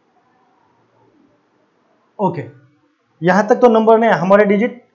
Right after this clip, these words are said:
सब यहाँ तक ही आ जाएंगे, यहाँ तक नहीं, लेकिन मैंने एक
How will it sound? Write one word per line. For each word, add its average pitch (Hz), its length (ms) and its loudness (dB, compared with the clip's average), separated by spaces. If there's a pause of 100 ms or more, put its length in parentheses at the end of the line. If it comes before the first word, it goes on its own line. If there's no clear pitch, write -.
(280)
सब 202 240 -2
यहाँ 185 240 -2 (140)
तक 202 140 -6
ही 208 100 0
आ 175 120 6
जाएंगे, 160 460 -2 (440)
यहाँ 170 260 0
तक - 260 -6
नहीं, 185 340 -2 (540)
लेकिन 202 240 -4
मैंने 220 240 0
एक 247 160 -2